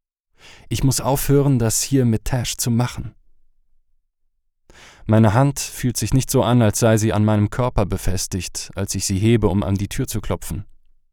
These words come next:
Das Klicken des sich öffnenden Schlosses zieht den Knoten meiner Unruhe noch fester zusammen.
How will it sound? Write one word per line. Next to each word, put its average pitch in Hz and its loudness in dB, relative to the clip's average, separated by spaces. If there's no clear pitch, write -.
Das - 0
Klicken 151 0
des 117 0
sich - -6
öffnenden 120 0
Schlosses - -4
zieht - -6
den 98 -2
Knoten 127 -2
meiner 101 2
Unruhe 120 0
noch 92 -2
fester - -2
zusammen. 98 -6